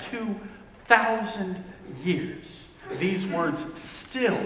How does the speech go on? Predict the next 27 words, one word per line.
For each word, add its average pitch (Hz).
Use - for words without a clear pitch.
tear 240
a -
hole -
in 175
our 180
cultural 202
perceptions -
of 143
what 160
it 180
means -
to 147
be 123
a -
man 143
and 123
to -
be 110
a 110
woman. 98
You 165
go 196
to 190
the 180
store, 120
grocery 135
store, 127